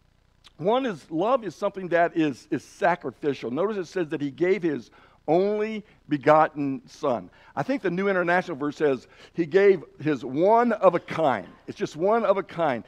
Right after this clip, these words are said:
The word itself means, uh, unique, none other like. It stands alone by itself. And what that says to us is when you think about the cross itself, it's saying that God gave the very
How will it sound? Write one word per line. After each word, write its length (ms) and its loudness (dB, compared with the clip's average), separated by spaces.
The 80 -2
word 240 4
itself 360 0
means, 480 -6
uh, 140 -4
unique, 800 -6
none 320 4
other 360 6
like. 600 2
It 160 -2
stands 460 -2
alone 600 2
by 220 4
itself. 640 -4
And 120 2
what 140 8
that 180 4
says 300 2
to 180 -2
us 160 2
is 200 -4
when 160 -6
you 120 -10
think 300 -8
about 500 -4
the 60 -8
cross 440 -6
itself, 500 -8
it's 160 -2
saying 340 2
that 220 -6
God 440 0
gave 460 2
the 80 0
very 640 2